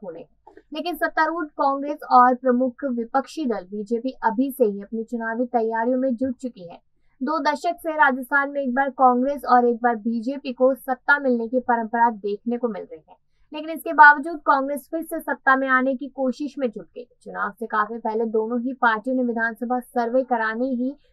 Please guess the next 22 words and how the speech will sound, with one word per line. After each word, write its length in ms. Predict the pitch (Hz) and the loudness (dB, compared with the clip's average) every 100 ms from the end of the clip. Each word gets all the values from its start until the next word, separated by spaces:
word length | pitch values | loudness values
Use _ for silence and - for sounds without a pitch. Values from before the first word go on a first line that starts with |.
| _ | _
शुरू 280 | - 330 285 | -10 -6 0
कर 200 | 269 220 | 2 2
दिए 180 | 233 - | -2 -12
हैं। 220 | - _ _ _ _ _ | -12 _ _ _ _ _
देश 260 | 277 339 320 | -4 -4 0
भर 140 | 330 330 | 0 0
में 100 | 339 | 4
राजस्थान 600 | 302 285 262 302 294 330 | 4 4 -4 0 2 0
ही 180 | 311 | -4
अब 160 | 311 285 | -8 -8
केवल 420 | 277 285 269 277 | -8 -4 -4 -2
एकमात्र 520 | 277 262 254 254 285 233 | -4 2 4 4 0 -6
ऐसा 320 | 240 240 285 | -6 -4 -2
बड़ा 200 | 262 254 | 0 0
राज्य 340 | 240 226 208 240 | 0 -2 -4 -4
है 60 | |
जहाँ 160 | 226 240 | -2 -4
कांग्रेस 440 | 240 226 226 254 - | -2 -4 -4 -6 -4
पार्टी 280 | 226 214 233 | -4 -4 -4
का 160 | 240 | -2
राज 340 | 196 185 - | -2 -4 -6
है 60 | - | -12